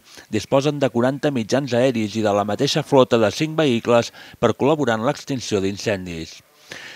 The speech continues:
Per la seva banda, els agents rurals són els encarregats de que es respecti la prohibició de no fer foc entre el quinze de març i el quinze d'octubre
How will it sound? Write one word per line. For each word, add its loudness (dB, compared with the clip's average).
Per 6
la 2
seva -2
banda, 0
els -2
agents -6
rurals 0
són -2
els 0
encarregats -6
de 0
que -6
es -10
respecti -6
la 0
prohibició -4
de -2
no -4
fer -6
foc 0
entre -4
el -4
quinze -6
de -2
març -6
i -2
el -4
quinze -6
d'octubre -2